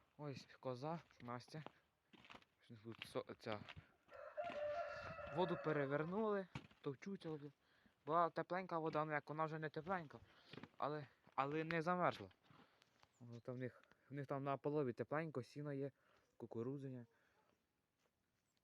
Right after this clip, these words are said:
Там в них тепленько їсти є, там вон до них зерно є.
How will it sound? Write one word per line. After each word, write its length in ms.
Там 80
в 40
них 120
тепленько 420
їсти 320
є, 160
там 160
вон 120
до 80
них 220
зерно 300
є. 140